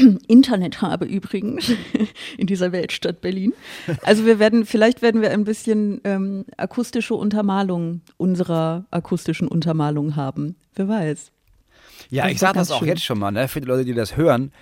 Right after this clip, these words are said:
Speaker 2: Wann immer ich das in irgendeinem Podcast oder Interview oder irgendwo im Fernsehen oder sowas sage, ich hab kein Internet, schicken mir dann die Leute so, "Ja, aber hast du das noch nicht probiert?" Ich wollte nur sagen, hab ich alles probiert. Ich hab das alles <laughs> probiert.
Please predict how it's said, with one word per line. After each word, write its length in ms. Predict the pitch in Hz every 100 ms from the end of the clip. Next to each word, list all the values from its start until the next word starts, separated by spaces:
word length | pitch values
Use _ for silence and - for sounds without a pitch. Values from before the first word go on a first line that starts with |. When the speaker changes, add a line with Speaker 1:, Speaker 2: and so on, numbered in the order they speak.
| _ -
Speaker 2:
Wann 200 | 151 151
immer 240 | 185 226
ich 100 | 202
das 160 | 196 175
in 100 | 165
irgendeinem 280 | 185 170 147
Podcast 560 | - 165 - 143 139
oder 200 | 147 135
Interview 540 | 156 156 160 123 135 135
oder 220 | 127 -
irgendwo 480 | 151 196 190 143 139
im 120 | 127
Fernsehen 420 | - 143 156 139
oder 100 | 135
sowas 220 | 123 131 -
sage, 320 | 95 127 139
ich 120 | - -
hab 120 | -
kein 160 | 123
Internet, 520 | - 139 143 98 107 -
schicken 300 | - 147 147
mir 120 | 139
dann 120 | 135
die 80 | 135
Leute 320 | 123 135 139
so, 200 | 120 120 - -
"Ja, 200 | 123 143
aber 140 | 127 127
hast 140 | -
du 40 | 127
das 180 | 131
noch 100 | 160
nicht 160 | 156 147
probiert?" 440 | - 147 160 190 -
Ich 140 | -
wollte 160 | 175 170
nur 140 | 185
sagen, 320 | 151 160 147 - - _
hab 180 | - 175
ich 180 | - -
alles 260 | 151 170 -
probiert. 580 | - 131 107 78 71 _ _ _ - - -
Ich 80 | 392
hab 80 | -
das 200 | - -
alles 240 | 139 202
<laughs> 20 | -
probiert. 600 | 196 156 156 160 165